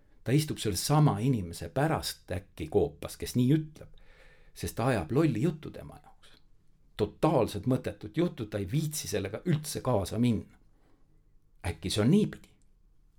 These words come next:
Et, et tuleks, äh, esmalt, kes tahab sinna maailma minna, enda jaoks selgeks teha, mida ta sellest ootab. Ehm,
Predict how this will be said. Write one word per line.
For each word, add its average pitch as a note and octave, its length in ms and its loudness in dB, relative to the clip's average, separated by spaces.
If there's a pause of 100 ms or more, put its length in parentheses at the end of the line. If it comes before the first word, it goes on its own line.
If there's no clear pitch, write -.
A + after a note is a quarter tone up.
(1300)
Et, - 320 -10 (380)
et - 180 -20
tuleks, D#3 640 0
äh, F#2+ 200 0 (280)
esmalt, A#2 540 2 (240)
kes - 260 -4
tahab D3+ 340 0
sinna F2 320 -6
maailma G#2 480 0
minna, B2 600 0 (1400)
enda A#2+ 320 6
jaoks D#2 380 -2
selgeks B2 540 2
teha, D2+ 180 -8
mida F2+ 380 0
ta D2+ 100 -10
sellest - 400 -4
ootab. - 420 0 (3500)
Ehm, F#2+ 260 0